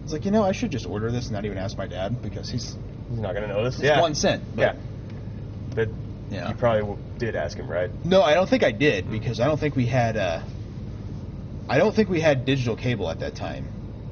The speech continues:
Speaker 1: Like, when I moved into the house my parents are in now, like, they had, they had a satellite dish.
Speaker 2: Yeah.
Speaker 1: And then, like, they got rid of that and got cable, but they didn't have digital cable, so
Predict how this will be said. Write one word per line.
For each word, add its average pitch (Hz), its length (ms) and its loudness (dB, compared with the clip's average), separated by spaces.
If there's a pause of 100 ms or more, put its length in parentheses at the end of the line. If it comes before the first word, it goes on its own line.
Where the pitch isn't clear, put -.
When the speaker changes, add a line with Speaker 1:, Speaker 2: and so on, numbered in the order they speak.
(680)
Speaker 1:
Like, 143 160 0
when 165 100 4
I - 60 8
moved 208 200 6
into 175 140 4
the 120 80 4
house 147 480 4
my 104 120 0
parents 127 340 0
are 123 80 2
in 110 80 0
now, 123 340 2
like, 104 200 0
they 113 140 0
had, 113 260 0 (500)
they 110 100 -2
had 123 320 2
a 98 320 -2 (640)
satellite 120 560 2
dish. 147 320 2 (220)
Speaker 2:
Yeah. 131 320 2
Speaker 1:
And 117 140 0
then, 120 200 0 (160)
like, 95 240 -2 (160)
they 104 100 -2
got 95 120 -2
rid 107 120 -2
of 110 60 2
that 113 140 2
and 107 80 -6
got 101 200 -4
cable, 113 320 -2
but 104 120 -6
they 92 100 -2
didn't 92 100 -6
have 95 140 -8
digital 101 260 -4
cable, 120 280 0
so - 200 -8